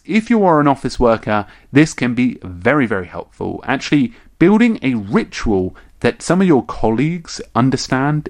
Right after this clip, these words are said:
is a very useful way to keep on task. Actually, when you go to do a task, uh, you tend to get interrupted. I remember when I was in an office, I loved the people I worked with, but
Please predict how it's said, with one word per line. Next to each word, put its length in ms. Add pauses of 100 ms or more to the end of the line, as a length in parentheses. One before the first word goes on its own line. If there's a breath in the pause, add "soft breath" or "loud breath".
is 300
a 100
very 340
useful 580 (280 loud breath)
way 360
to 500
keep 200
on 120
task. 480 (140)
Actually, 480 (300 loud breath)
when 240
you 60
go 180
to 120
do 260
a 60
task, 580 (100)
uh, 440
you 140
tend 220
to 60
get 240
interrupted. 800 (340 soft breath)
I 120
remember 320
when 160
I 100
was 140
in 80
an 100
office, 500 (120)
I 160
loved 400
the 180
people 260
I 80
worked 360
with, 180
but 180